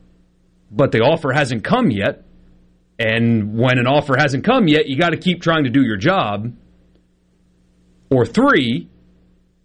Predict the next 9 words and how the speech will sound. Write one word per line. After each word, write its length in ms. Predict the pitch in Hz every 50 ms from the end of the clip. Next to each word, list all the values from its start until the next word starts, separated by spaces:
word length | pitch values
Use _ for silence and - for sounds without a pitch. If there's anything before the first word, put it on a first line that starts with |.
| _ _ _
he's 260 | - 101 95 - -
trolling 800 | - - - - 180 214 233 190 135 127 120 120 127 135 139 135 - - - - _ _ _ _ _ _ _ _ _ - - -
and 180 | 123 123 120 107
doing 260 | 180 190 196 190 180
damage 420 | 151 190 190 196 190 185 180 - -
to 120 | 190 156
his 160 | 156 156 135 -
current 320 | - - 147 139 139 131
employer. 520 | 120 117 113 - 104 101 85 73 67 -